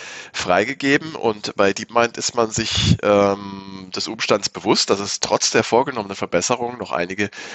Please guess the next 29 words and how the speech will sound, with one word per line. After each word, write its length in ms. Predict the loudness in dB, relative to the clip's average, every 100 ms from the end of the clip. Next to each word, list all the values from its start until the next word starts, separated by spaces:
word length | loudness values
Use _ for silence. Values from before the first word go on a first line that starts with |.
| -14 -16 -16 -4
Probleme 540 | -4 0 0 0 -2
gibt. 340 | -6 -12 -8
Und, 320 | -6 -6 -10 -4
äh, 260 | -2 0
Geoffrey 440 | 0 0 0 -2 -2 2
Irving, 420 | 2 4 0 0
Sicherheitsforscher 760 | -4 0 0 0 4 4 4 0
bei 160 | -2
DeepMind, 640 | -4 -10 -2 0 0 -2 -6
stellt 280 | -2 -2 2
sich 120 | 2
die 80 | 0
Frage, 500 | -2 2 2 2 -2
wie 60 |
man 140 | -2 0
die 120 | -2
Kommunikationsvorteile 1160 | -6 -6 -4 -2 -2 -2 0 0 2 0 0 -2
des 180 | -4
Systems, 520 | -4 -4 -4 -2 -2 -2
also 220 | -2 -6
die 100 | -6
Möglichkeit, 680 | -6 -4 -6 0 2 2 -2 -10 -8 -10 -12 -14 -2
wie 120 | 0
mit 120 | 2
einem 140 | 2
Menschen 280 | 2 0 -2
zu 80 | -4
kommunizieren, 720 | -4 -6 -4 2 4 2 -4 -14 -6
kommunizieren, 640 | -4 -2 -2 2 2 2